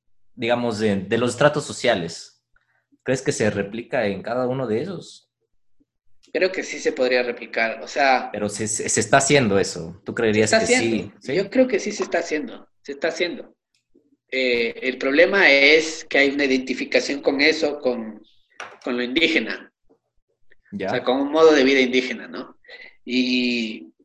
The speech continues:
Speaker 2: y eso, eh, al, al problema ahí está como la estructuración de, del, de la no identidad, del no creernos, o sea, el, lo que pasó con la, la señora,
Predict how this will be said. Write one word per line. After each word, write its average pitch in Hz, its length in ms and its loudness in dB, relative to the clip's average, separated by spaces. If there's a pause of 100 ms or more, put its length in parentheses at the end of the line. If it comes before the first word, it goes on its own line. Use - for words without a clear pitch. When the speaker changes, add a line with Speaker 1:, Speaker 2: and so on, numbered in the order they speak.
(380)
Speaker 2:
y 135 360 2
eso, 151 760 2
eh, - 360 -6
al, - 280 -4
al 135 200 -2
problema 143 400 -2
ahí 139 100 4
está 135 800 2 (360)
como 127 180 -4
la 127 100 -2
estructuración 127 560 -4
de, 127 320 2
del, 117 360 -6
de 117 100 -4
la 113 140 -6
no 120 120 -6
identidad, 135 760 0 (580)
del 120 320 -4
no 147 160 -2
creernos, 147 600 2
o - 40 -16
sea, 123 200 2
el, 113 380 -6
lo 123 120 -2
que - 80 -6
pasó 165 300 2
con 143 220 2
la, 110 320 0
la 127 160 0
señora, 123 540 -4